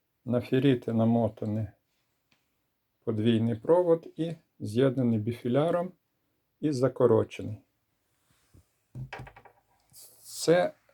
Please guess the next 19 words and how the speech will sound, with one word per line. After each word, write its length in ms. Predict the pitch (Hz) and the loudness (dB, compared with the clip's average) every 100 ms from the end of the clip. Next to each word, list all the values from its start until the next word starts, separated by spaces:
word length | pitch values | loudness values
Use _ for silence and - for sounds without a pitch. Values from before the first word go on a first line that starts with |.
| _ | _
я 280 | 117 127 110 | 0 2 2
всередину 800 | 98 - 131 131 139 117 120 113 | 0 -2 0 2 2 0 -2 -2
магнітного 720 | 117 110 135 135 113 110 113 - | 0 2 0 0 -6 -6 -8 -6
поля 420 | 107 123 147 190 _ _ _ _ _ _ _ _ _ _ | -4 -2 -4 -6 _ _ _ _ _ _ _ _ _ _
ввожу 500 | 120 113 139 147 156 - _ | -8 -2 -2 -2 -6 -8 _
магнітний 800 | 117 117 113 123 131 - 143 135 - _ _ _ _ _ _ | -8 -6 -2 -2 -2 -4 -6 -6 -10 _ _ _ _ _ _
підсилювач. 800 | 117 113 - 117 101 104 107 _ _ _ _ _ _ _ _ _ | -16 -10 -6 -4 -4 -8 -14 _ _ _ _ _ _ _ _ _
За 200 | 104 117 | -4 0
рахунок 560 | 127 120 - 170 147 - | 2 0 -2 -4 -4 -6
того, 340 | - 127 110 | -2 0 0
що 280 | - - 117 | -4 -10 -8
біфіляр 580 | 110 120 - 131 143 117 | -8 -8 -6 0 0 0
не 100 | 117 | -2
має 420 | 123 120 110 110 - | 0 0 -2 -8 -8
індуктивного 920 | 117 113 113 131 117 110 113 110 98 | -8 -8 -8 -6 -4 -4 -6 -6 -8
опору, 440 | 98 - 120 131 - _ _ _ _ _ _ | -8 -10 -8 -8 -10 _ _ _ _ _ _
я 260 | 113 120 113 | -4 -2 -2
його 260 | 110 110 | -4 -4
закоротив, 880 | 104 104 - 110 101 - 113 131 | -6 -10 -10 -10 -10 -10 -8 -6